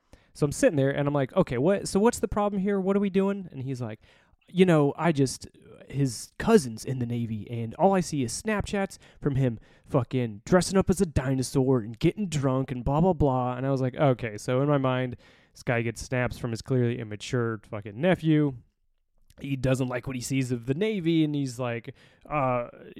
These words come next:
whatever. He's gauging his, his judgment on entire branch off of one, it sounds like, shitty person. So I'm like, "Okay, well, I can assure you that's not the norm." I mean, partying does happen in the military. It happens all the time, actually. But, I mean, that's not the way the Navy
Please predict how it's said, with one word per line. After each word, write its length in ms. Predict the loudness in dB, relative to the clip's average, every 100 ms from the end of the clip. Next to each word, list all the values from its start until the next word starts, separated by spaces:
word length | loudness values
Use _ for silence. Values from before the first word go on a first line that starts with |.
| -4
whatever. 400 | 4 6 6 2
He's 160 | 0 4
gauging 420 | 6 6 4 4
his, 300 | 2 2 0
his 180 | -4 2
judgment 380 | 4 6 4
on 80 | 2
entire 260 | 0 0 2
branch 300 | 2 0 -2
off 100 | -4
of 160 | -2
one, 280 | 0 0 -2 -10 -8
it 200 | -6 0
sounds 200 | 2 4
like, 120 | 2
shitty 280 | 2 0 2
person. 380 | -2 -4 -10
So 140 | -10 -6
I'm 60 |
like, 120 | -4 0
"Okay, 260 | 0 2
well, 280 | 2 2 2 _ _ _
I 100 | -2
can 140 | 0 2
assure 240 | 4 6
you 100 | 6
that's 220 | 4 -2
not 220 | -6 -6
the 120 | -2 0
norm." 480 | 0 -4 -4 -8 -6
I 120 | -6
mean, 320 | -6 -8 -10 -6
partying 400 | -2 -2 -2 -6
does 180 | -4 -4
happen 280 | -2 0 0
in 80 | 0
the 60 |
military. 480 | 0 0 0 -4 -4
It 20 |
happens 400 | -6 -6 -10 -12 _ -16 -4
all 160 | 0
the 60 | 0
time, 260 | 0 0 -2
actually. 360 | -4 -4 -4
But, 200 | 0 -2
I 80 | -2
mean, 140 | -4
that's 220 | -4 -6 -4
not 240 | -6 -6
the 180 | -4 -2
way 220 | 0 0
the 140 | 0 -2
Navy 340 | -4 -6 -8